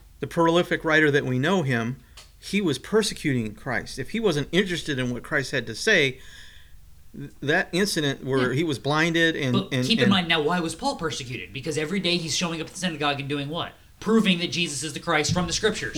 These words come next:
Speaker 1: Right, right,
Speaker 2: So
Speaker 1: exactly.
Speaker 2: we have no interest in Jesus. It's just the entirety of Paul's ministry is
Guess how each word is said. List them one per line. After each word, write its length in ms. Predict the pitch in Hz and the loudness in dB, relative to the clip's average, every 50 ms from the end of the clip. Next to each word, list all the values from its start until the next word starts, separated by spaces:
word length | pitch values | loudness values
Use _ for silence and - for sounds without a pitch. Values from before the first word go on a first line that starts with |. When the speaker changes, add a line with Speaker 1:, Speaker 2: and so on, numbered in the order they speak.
| 143 | 6
Speaker 1:
Right, 160 | 151 135 117 - | 6 6 6 6
right, 220 | 156 175 156 113 - | 8 8 8 8 6
Speaker 2:
So 40 | |
Speaker 1:
exactly. 480 | 123 123 123 165 165 156 147 - - 226 | 2 4 6 8 8 8 8 8 8 8
Speaker 2:
we 60 | 214 202 | 8 8
have 60 | 156 | 8
no 240 | 185 208 233 254 262 | 8 8 8 8 6
interest 320 | 254 247 247 240 233 - | 4 2 2 2 0 2
in 120 | 220 220 190 | 2 2 2
Jesus. 420 | 190 208 220 202 127 143 139 - | 2 2 2 0 -2 -2 -4 -4
It's 100 | 156 147 - | -4 -2 -2
just 160 | 175 170 - | -2 -2 -2
the 120 | 170 156 | -4 -4
entirety 480 | 156 151 151 175 185 196 196 190 175 170 | -4 -2 0 0 0 2 2 0 0 -2
of 80 | - | -2
Paul's 280 | - 170 175 170 160 139 | -2 -2 -2 -2 -2 -4
ministry 600 | 143 156 165 175 165 151 - - - 139 135 131 | -4 -6 -4 -4 -2 -4 -4 -4 -4 -2 -2 -2
is 340 | 131 135 135 135 131 123 120 | -4 -4 -4 -4 -4 -4 -4